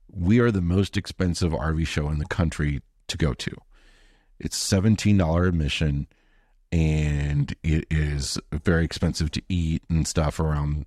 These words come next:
this place, so it can be expensive to go to."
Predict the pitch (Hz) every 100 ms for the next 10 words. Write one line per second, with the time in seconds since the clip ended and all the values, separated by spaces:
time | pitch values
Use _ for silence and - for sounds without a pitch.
0 | - 76 71 - 71 69 - 80 - -
1 | - 90 87 - 76 73 - 76 - -
2 | 71 73 73